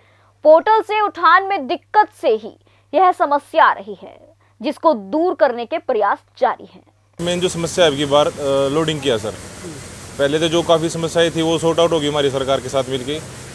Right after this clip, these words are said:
Speaker 2: लेकिन अब सरकार ने जो policy बनाई है अब की बार, अ, lifting की, वो पिछले साल से बिल्कुल different है और उस policy पे काम करना, अ,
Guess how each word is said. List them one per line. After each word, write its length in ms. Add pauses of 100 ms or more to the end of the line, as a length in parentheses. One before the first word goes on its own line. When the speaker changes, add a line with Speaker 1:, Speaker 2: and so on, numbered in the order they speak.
(100)
Speaker 2:
लेकिन 220
अब 120
सरकार 320
ने 80
जो 120
policy 420
बनाई 200
है 80
अब 60
की 100
बार, 200
अ, 80 (640)
lifting 380
की, 140 (420)
वो 240
पिछले 400
साल 200
से 100
बिल्कुल 240
different 360
है 120 (880)
और 160
उस 180
policy 380
पे 100
काम 240
करना, 380
अ, 60